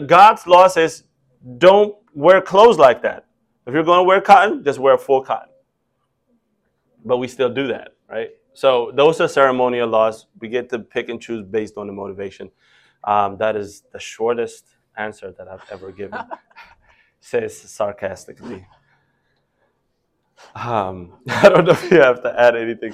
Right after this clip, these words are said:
to that. Our time is, like, pushing.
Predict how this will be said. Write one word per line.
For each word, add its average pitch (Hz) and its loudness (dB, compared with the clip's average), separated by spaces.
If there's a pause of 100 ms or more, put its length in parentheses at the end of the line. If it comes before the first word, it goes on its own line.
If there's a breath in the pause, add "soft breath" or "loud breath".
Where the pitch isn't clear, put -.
to 120 -4
that. 98 -10 (200)
Our 104 -12
time 98 -14
is, 92 -20
like, 92 -16 (920)
pushing. 104 -10